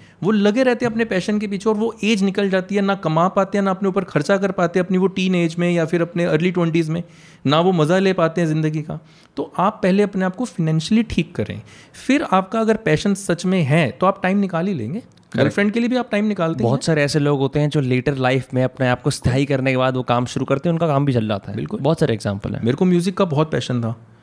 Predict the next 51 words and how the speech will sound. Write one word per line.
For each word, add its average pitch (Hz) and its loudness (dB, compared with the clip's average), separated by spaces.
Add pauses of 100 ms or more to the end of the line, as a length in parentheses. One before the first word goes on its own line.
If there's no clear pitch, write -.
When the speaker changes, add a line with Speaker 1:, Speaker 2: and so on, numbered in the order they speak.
(140)
Speaker 2:
हम्म। 107 -6
Speaker 1:
और 120 0
जब 143 -2
मुझे 165 2
लगा 175 4
कि 180 -2
मुझे 165 -2
उसको 165 -4
प्रोफेशन 143 -2
बनाना 104 -2
है, - -14 (260)
तो 156 0
उससे 254 0
पहले 110 0 (240)
मैं 156 0
पढ़ाता 117 0
था, 113 -8 (300)
मुझे 147 2
था 233 0
मुझे 247 2
पहले 208 0
पैसा 151 -2
चाहिए, 143 -4
तभी 175 -2
मैं 262 2
म्यूज़िक 233 2
भी 226 -2
कर 180 -2
पाऊँगा। 107 -8 (440)
और 131 2
जब 180 4
मेरे 196 2
पास 196 2
उस 175 -2
टाइम 185 0
मैं 185 0
बहुत 170 -2
पैसा 139 0
कमाता 143 -2
था, 185 -6 (400)
और, 123 4
अ, 120 2
मैंने 156 0
बहुत 190 0
कमाया 120 0
इस 110 -4
फील्ड 104 -6
से, - -10
बहुत 143 0
पैसा 143 2
कमाया, 107 -2